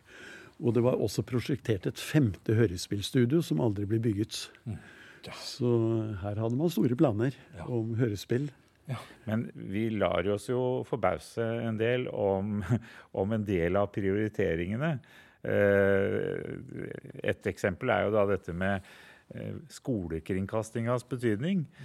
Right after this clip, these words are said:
Speaker 3: Eh, de hadde hundre og syttién komma fem kvadratmeter til si-, di-, disposisjon, mens, eh, mens, eh, hele nyhetsavdelingen kunne, eh,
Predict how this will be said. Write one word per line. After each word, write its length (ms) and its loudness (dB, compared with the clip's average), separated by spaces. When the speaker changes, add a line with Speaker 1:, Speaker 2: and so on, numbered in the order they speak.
Speaker 3:
Eh, 180 -8
de 160 -4
hadde 640 2
hundre 280 0
og 200 2
syttién 480 2
komma 180 -2
fem 280 2
kvadratmeter 800 2
til 160 -2
si-, 120 -10
di-, 300 -2
disposisjon, 800 -4
mens, 540 2
eh, 520 4
mens, 540 0
eh, 340 4
hele 340 4
nyhetsavdelingen 1000 0
kunne, 240 -4
eh, 600 -2